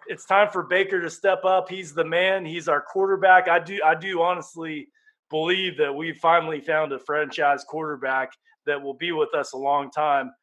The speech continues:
I'm excited about him. I'm excited about our coach, you know, and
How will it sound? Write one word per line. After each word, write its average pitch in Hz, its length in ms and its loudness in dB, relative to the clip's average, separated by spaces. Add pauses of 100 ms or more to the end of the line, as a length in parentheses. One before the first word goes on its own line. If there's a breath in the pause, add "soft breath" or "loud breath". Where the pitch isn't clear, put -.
(120)
I'm 156 140 0
excited 165 640 2
about 156 320 2
him. 160 340 -4 (240)
I'm 147 140 -2
excited 170 540 2
about 165 280 4
our 139 240 0
coach, 165 440 0 (280)
you 151 100 -8
know, 147 180 2
and 135 180 -8